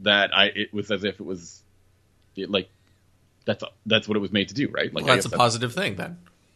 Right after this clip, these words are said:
Speaker 1: Yeah, but it almost took the fun out of it. Like, I kinda loved wrestling a,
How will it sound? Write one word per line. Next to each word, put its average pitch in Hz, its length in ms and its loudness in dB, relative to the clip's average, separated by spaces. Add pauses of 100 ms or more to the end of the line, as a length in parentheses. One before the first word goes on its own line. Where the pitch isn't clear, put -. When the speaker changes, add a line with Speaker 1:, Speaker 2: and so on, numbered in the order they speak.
(140)
Speaker 1:
Yeah, 175 440 8
but 196 140 10
it 233 100 6
almost 247 320 4
took 247 180 -2
the 185 120 6
fun 262 420 2
out 107 160 6
of 92 180 -6
it. 87 160 0
Like, 135 160 2
I 180 80 4
kinda 226 320 0
loved 151 640 8 (220)
wrestling 151 600 4
a, 117 140 8